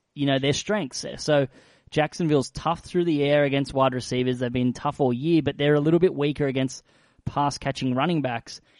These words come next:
and that's where Brady thrives. He loves throwing to running backs, especially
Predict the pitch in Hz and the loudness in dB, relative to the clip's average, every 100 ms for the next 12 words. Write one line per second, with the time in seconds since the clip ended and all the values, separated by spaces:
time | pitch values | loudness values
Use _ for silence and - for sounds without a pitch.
0 | - 135 147 - 165 147 127 131 139 135 | -6 -2 -2 0 0 2 2 2 4 0
1 | - 139 131 123 113 143 147 139 143 131 | -2 0 2 2 -2 -2 0 2 2 0
2 | - 135 135 127 131 127 127 123 120 - | -2 0 0 -2 -2 0 0 0 -4 -6
3 | 117 - 151 147 156 143 131 | -14 -8 -6 -4 -2 -2 -2